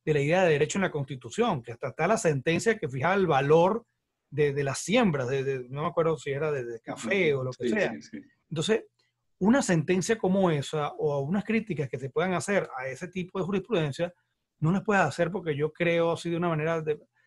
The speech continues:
Speaker 1: doxástica, ¿no? De la doxa nada más. O sea, tiene que venir con un estudio mucho más profundo y eso te lo da es la filosofía del derecho.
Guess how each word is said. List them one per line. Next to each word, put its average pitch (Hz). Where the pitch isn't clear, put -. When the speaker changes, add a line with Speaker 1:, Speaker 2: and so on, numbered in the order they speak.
Speaker 1:
doxástica, 156
¿no? 190
De 123
la 120
doxa 180
nada 160
más. 165
O -
sea, 147
tiene 180
que 196
venir 151
con 190
un 165
estudio 175
mucho 160
más 151
profundo 156
y 135
eso 190
te 208
lo 160
da 147
es 202
la 220
filosofía 165
del 113
derecho. 110